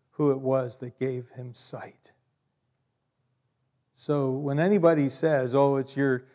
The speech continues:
it's the amount of faith you have, and you gotta scrunch up enough faith," it's the object of your faith, not the amount.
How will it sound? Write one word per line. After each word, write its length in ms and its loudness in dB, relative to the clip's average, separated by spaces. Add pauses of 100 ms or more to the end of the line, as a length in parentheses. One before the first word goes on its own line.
(120)
it's 180 -2
the 120 0
amount 300 8
of 80 0
faith 280 4
you 120 0
have, 240 2
and 100 -6
you 60 -2
gotta 180 2
scrunch 420 0
up 200 2
enough 300 -2
faith," 840 -10 (2750)
it's 140 -16
the 140 -2
object 480 0
of 120 -8
your 120 -12
faith, 380 -10
not 220 -8
the 100 -6
amount. 540 -10